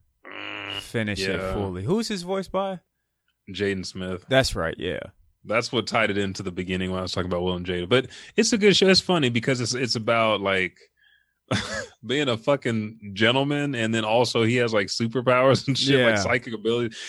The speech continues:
Speaker 1: It's some weird shit, but you be into it 'cause it's almost like if Psyche K cared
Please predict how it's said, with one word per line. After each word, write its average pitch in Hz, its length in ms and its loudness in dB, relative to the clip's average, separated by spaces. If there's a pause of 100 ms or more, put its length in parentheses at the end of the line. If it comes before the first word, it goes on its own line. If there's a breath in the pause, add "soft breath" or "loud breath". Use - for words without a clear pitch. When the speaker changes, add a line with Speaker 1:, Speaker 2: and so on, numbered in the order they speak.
(140 loud breath)
Speaker 1:
It's 156 160 6
some 156 140 4
weird 135 220 6
shit, 135 260 4
but 117 100 0
you 196 100 4
be 131 200 6
into 120 240 0
it 104 100 0
'cause 127 140 -4
it's 135 60 -2
almost 165 280 -2
like 123 260 2 (400 loud breath)
if 117 320 4
Psyche 131 440 0
K 117 460 -2 (220)
cared 127 460 0